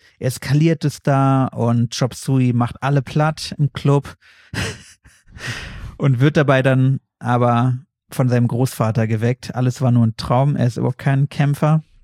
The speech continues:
sondern arbeitet als Küchengehilfe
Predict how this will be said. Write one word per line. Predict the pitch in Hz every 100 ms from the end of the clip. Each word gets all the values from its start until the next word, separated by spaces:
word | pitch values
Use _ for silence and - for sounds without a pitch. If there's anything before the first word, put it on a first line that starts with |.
| _ _ _ _ _ _ _ _ - -
sondern | 113 117 113
arbeitet | 113 113 117 127
als | 117 -
Küchengehilfe | - 135 131 113 117 117 131 127